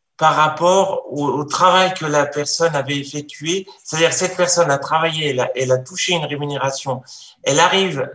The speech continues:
à la, à la retraite, elle se retrouve, euh, avec soit effectivement une pension, euh, une pension de, de,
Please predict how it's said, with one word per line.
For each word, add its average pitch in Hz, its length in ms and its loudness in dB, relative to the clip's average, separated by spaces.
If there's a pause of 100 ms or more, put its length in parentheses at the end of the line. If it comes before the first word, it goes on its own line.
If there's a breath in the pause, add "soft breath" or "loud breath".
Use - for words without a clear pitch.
(100)
à 135 120 0
la, 139 140 4
à 139 180 0
la 147 100 4
retraite, 165 460 0 (460 soft breath)
elle 147 160 2
se - 140 -2
retrouve, 135 600 -6 (460 soft breath)
euh, 120 460 0
avec 160 580 0 (260)
soit 175 640 4
effectivement 147 680 -4
une 139 160 -8
pension, 143 600 -2 (440)
euh, 123 340 2
une 139 220 -4
pension 143 520 -2
de, 113 600 -8
de, 110 220 -8